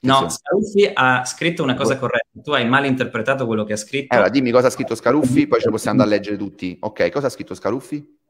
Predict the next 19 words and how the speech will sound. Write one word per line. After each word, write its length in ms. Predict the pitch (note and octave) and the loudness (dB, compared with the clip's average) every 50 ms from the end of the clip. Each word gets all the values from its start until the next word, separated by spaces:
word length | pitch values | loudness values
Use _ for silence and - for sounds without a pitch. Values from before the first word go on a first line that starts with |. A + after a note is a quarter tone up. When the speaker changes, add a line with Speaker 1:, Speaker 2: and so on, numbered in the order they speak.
| _ _ | _ _
Speaker 1:
Tra 100 | - D#3+ | 2 2
l'altro 220 | F3 E3+ - - | 2 2 4 4
il 60 | C3+ C3 | 4 6
libro 240 | D#3 F3+ E3+ D3+ | 6 6 6 6
è 40 | C3+ | 4
gratuito, 520 | A#2 A#2+ A#2 A#2 - C#3+ B2 A2 A2 - A2+ | 4 2 0 0 0 0 -2 -2 -2 -4 -10
si 160 | - - G#2+ | -10 -8 -4
può 100 | - C3 | 0 2
leggere 320 | C3 C#3 C#3 A#2+ A#2+ - A2+ | 2 2 2 0 -2 -2 0
gratis 500 | A#2+ C3 C3 C3+ C3+ - C#3+ B2+ - - | 0 0 0 0 -2 -4 -4 -4 -4 -2
online 460 | C3 A#2 A2 A2 A2 A2 A2+ A#2 B2 | -2 -2 0 0 0 0 -2 -4 -6
sul 160 | B2 - B2 | -8 -10 -10
sito 340 | - - - A2+ A2 - - | -10 -8 -6 -6 -8 -8 -10
perché 200 | - C3 A2+ A2 A2+ | -12 -12 -8 -6 -2
l'ho 100 | A2 A2+ | -2 -2
rilasciato 420 | A2 A#2 A2+ - - A#2 - B2+ | -2 -2 -4 -2 -4 -4 -6 -6
su 120 | B2+ - | -14 -18
Creative 340 | B2 - G#2 G#2+ G#2+ G#2+ - | -16 -10 -10 -10 -10 -12 -18
Commons. 600 | - - F#2 - - - - - - - - - | -16 -18 -18 -18 -18 -14 -10 -8 -8 -8 -10 -16